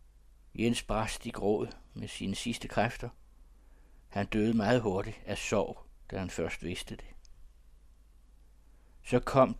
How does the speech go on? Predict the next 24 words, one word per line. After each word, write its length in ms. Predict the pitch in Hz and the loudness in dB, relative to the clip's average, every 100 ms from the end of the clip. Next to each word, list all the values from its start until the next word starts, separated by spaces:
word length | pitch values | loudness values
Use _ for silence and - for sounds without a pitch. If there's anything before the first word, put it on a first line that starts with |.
| - | 2
det 180 | 127 135 | 4 4
dog 280 | 120 - | 2 2
ikke, 220 | 110 110 117 | -2 -2 -4
som 220 | 104 101 | -4 -4
skulle 360 | - 127 131 | -4 -2 -2
komme. 320 | - 98 90 95 - - - - - - - - - - - - - - - - - - | -4 -4 -4 -6 -12 -16 -16 -16 -20 -20 -20 -20 -20 -20 -20 -20 -20 -20 -20 -20 -18 2
Ak, 360 | 113 104 - - - | 4 6 2 -10 -12
jamen, 360 | - 113 104 - | -2 0 0 -2
var 200 | - 120 | 0 2
det 80 | 113 | 2
ikke 160 | 127 - | 2 2
ham, 320 | 117 131 175 - - | 4 4 4 -4 -8
der 80 | |
skulle 340 | 143 - 131 - | -8 -2 -2 -2
træde 320 | - 113 101 | 0 2 2
frem, 380 | - 113 123 139 - - | 0 -2 0 -2 -10 -2
netop 320 | 127 135 147 | 4 6 4
når 100 | 139 | 4
noget 340 | 127 127 147 135 | 6 8 10 8
ikke 220 | 160 170 | 8 4
indtraf, 400 | 135 - 139 127 | 2 0 0 0
som 220 | - 117 | -2 -4
det 100 | 101 | -4
skulle? 380 | - 123 135 | -4 0 0